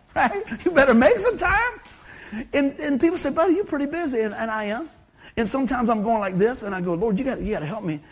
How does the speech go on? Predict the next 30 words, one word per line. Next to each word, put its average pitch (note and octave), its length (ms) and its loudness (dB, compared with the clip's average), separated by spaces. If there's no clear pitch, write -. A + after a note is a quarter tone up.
order F#3+ 180 4
my D#3+ 140 -4
steps." - 500 -12
But G#3 180 -2
you G#3 60 0
know A3+ 140 0
what? A3 280 2
I, - 180 -8
I, F3+ 180 -2
I E3 80 -8
try G3+ 240 -4
to F3+ 160 -4
purpose - 640 -4
in F#3+ 100 -2
my C#3+ 240 -6
heart, E3+ 420 -4
"Lord, A3+ 380 4
I'm, B3 160 -8
I'm A3 180 -10
gonna D3+ 120 -6
go C#3+ 80 -2
with B2+ 140 -6
you G3 100 -6
first." A2+ 400 -12
That's A3 240 -2
the G3+ 120 0
deal. G#2+ 340 -2
That's A#3+ 300 2
the A#3+ 120 2
how. G#3 560 -2